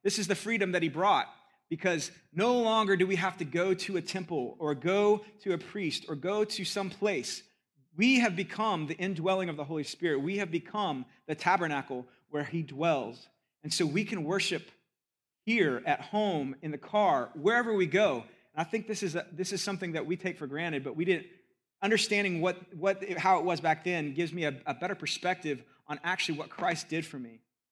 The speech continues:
I don't have to make a trek to Jerusalem to go worship anymore. I can do it right here, right now.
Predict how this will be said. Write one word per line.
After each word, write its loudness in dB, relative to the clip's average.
I 6
don't 2
have 4
to 2
make 2
a 0
trek -2
to -4
Jerusalem -4
to -6
go -2
worship -4
anymore. -8
I -20
can -6
do 2
it -2
right 0
here, -2
right -2
now. -6